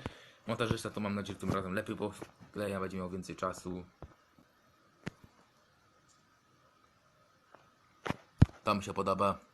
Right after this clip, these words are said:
To jest zarąbiste.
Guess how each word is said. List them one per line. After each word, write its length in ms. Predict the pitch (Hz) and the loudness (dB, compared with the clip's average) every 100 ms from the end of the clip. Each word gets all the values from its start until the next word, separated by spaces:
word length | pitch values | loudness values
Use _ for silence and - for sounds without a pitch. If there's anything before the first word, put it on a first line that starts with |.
| _ _ _ - _ _ - - _ _ _ _ _ _ _ _ _ _ _ _ _ - _ _ _ _ - _ _ _ _ - - - _ - - | _ _ _ -20 _ _ -20 -20 _ _ _ _ _ _ _ _ _ _ _ _ _ -20 _ _ _ _ -20 _ _ _ _ -20 -20 -20 _ -10 -4
To 120 | - 101 | 4 4
jest 140 | 95 | 4
zarąbiste. 600 | 95 95 90 92 - 98 | 0 0 -2 -6 -6 -6